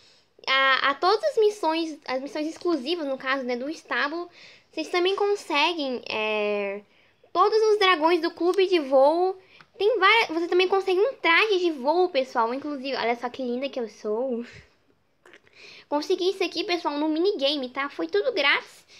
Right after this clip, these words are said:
Só que tem que ter sorte pra ter esses, esses, essas roupas boas que são,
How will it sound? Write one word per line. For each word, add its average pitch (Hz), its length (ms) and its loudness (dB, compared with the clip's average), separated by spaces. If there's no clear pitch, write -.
Só 294 180 0
que - 100 -14
tem 311 140 -2
que 302 100 -10
ter 359 200 -4
sorte 339 360 0
pra 320 140 -2
ter 311 100 -4
esses, 302 400 -8
esses, 262 300 -10
essas 226 320 -8
roupas 330 320 -6
boas 320 400 0
que 320 120 -12
são, 311 280 -10